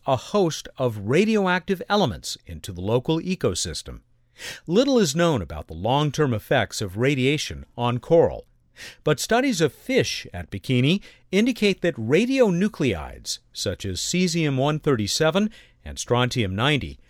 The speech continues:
are present in reef fish tissue in the lagoon, as well as in sediments across the atoll. Radionuclides in the fish and sediments pose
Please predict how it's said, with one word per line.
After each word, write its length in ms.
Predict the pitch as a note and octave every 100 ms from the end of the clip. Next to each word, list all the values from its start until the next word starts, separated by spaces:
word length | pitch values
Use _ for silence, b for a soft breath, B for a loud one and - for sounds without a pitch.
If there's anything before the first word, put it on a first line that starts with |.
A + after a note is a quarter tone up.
| b
are 120 | B2+
present 480 | - G3 G#3 B3+ -
in 280 | F3+ D#3+ C#3
reef 220 | A#3+ A#3
fish 340 | E3+ E3 - -
tissue 480 | B3 - A2+ G#2 -
in 160 | D#3
the 80 | E3+
lagoon, 560 | F3 F#3 A3 E3 C#2+ - _ _ F#2+
as 160 | F2+
well 240 | B2 F#3 F3
as 120 | C3+
in 160 | D3
sediments 600 | C3+ - A3+ G2+ D#2+ - -
across 400 | C3+ - A#2 G#2
the 160 | - G#2
atoll. 480 | A2 A2 G2 B1+ - _ _ _ _ _ _ - B B B
Radionuclides 960 | F#3+ A#3 A3+ G#3 G#3 F#3+ E3 D#3+ C#3+
in 100 | B2
the 60 | G#2
fish 400 | - D#3+ - -
and 220 | E2+ E2+
sediments 480 | - C3+ C#3+ D#3 -
pose 380 | - C#3+ D#3